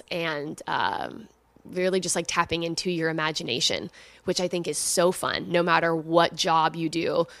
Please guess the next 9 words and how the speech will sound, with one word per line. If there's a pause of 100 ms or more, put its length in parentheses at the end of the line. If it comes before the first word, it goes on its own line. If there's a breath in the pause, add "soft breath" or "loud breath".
(200 loud breath)
no
matter
what,
like, (120)
career
you're
in, (280 loud breath)
I
think,